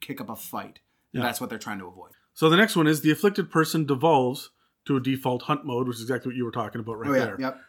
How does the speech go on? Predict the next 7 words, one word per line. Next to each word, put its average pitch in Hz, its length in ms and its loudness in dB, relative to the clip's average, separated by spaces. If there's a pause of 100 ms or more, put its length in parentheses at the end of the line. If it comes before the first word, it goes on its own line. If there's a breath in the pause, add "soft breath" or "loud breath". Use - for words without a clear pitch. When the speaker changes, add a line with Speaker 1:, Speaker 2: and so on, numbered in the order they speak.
(140 loud breath)
Speaker 2:
Right? 123 300 -2
So 127 360 2 (240 soft breath)
the 151 180 4
idea 160 680 4 (180)
that 139 320 4
they 139 400 4
are, 127 480 0